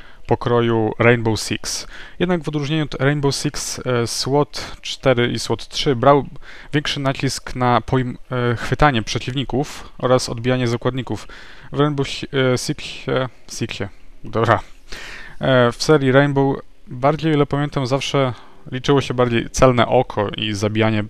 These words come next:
terrorystów już na starcie. Właśnie w swacie tego robić nie wolno. Zaś w, e, w części czwartej wcielamy się w lidera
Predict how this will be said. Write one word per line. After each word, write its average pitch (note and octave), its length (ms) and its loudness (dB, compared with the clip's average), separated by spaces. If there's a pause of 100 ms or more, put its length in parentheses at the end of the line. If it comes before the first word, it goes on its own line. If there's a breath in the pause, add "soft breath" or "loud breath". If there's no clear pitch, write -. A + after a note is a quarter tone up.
(360 loud breath)
terrorystów A2+ 720 0 (500 loud breath)
już - 160 -2
na A#2 120 2
starcie. A2 500 4
Właśnie C#3+ 280 -2
w - 60 -4
swacie C#3+ 480 0 (480)
tego B2 260 2
robić A#2 300 -2
nie A#2 100 0
wolno. A2 340 0 (540 loud breath)
Zaś F3+ 360 0
w, C#3+ 140 -10 (500)
e, C3 200 2
w - 60 -8
części D#3+ 300 -2
czwartej D#3+ 380 4
wcielamy C#3+ 380 2
się B2 360 -2
w - 360 -12
lidera A#2+ 500 6